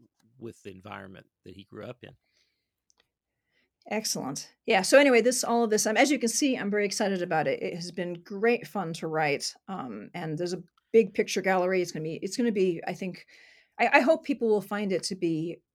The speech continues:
Speaker 2: a, a really a fresh look at Tolkien and really put, you know, him in a sort of a three-dimensional picture. Um, such an interesting person. Um, and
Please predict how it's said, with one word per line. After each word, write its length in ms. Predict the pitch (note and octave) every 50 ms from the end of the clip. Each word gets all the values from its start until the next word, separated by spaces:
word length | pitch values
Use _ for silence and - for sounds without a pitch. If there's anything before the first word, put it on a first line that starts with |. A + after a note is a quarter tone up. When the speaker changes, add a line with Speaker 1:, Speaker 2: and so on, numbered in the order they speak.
| _ _ -
Speaker 2:
a, 120 | F3+ F3+ - -
a 60 | G3
really 340 | F#3 F#3+ G3 F#3+ F#3+ F3+ F3
a 60 | E3+
fresh 680 | E3+ - - - - - A3 G#3+ G#3 G3+ - - - - - _ -
look 300 | G3 F#3+ F#3 E3+ E3+ -
at 140 | E3 - -
Tolkien 460 | - F3 E3 E3 - F#3 D#3+ E3 C#3+
and 280 | D3+ E3 E3 D#3+ F3+ F#3+
really 260 | G3 F#3+ F3+ F3+ F3+
put, 460 | F3 - - - A3 G#3 F#3+ G3 - - - - - - _ _ _ -
you 80 | F#3
know, 100 | F3 F3
him 240 | F#3 G3 F#3 F3+ F#3
in 280 | F#3 F3+ F3 E3+ E3 -
a 100 | - F3
sort 200 | E3+ - F#3+ F#3
of 60 | F3 E3+
a 40 |
three-dimensional 680 | - - - A3+ G3 F#3+ F#3 F#3 F3+ F3+ - - E3+ D3+
picture. 540 | D3+ - - F#3 - - - C#3+ C#3 C#3+ C#3+ -
Um, 360 | F3 D#3+ B2+ A#2+ F#2+ A2 C#3 -
such 580 | - - - - - - D4+ E4 D#4+ - -
an 60 | -
interesting 400 | - A#3 A3+ A#3 - - G3+ F3+
person. 440 | F#3+ E3 - D#3 - - D#2 - D#3 - _ _ - _ _ _ -
Um, 420 | - A#2+ F#2+ D#2+ B1+ - G2 - _ _ _ _ _ _ _ _ _ _ _ -
and 160 | - - D#3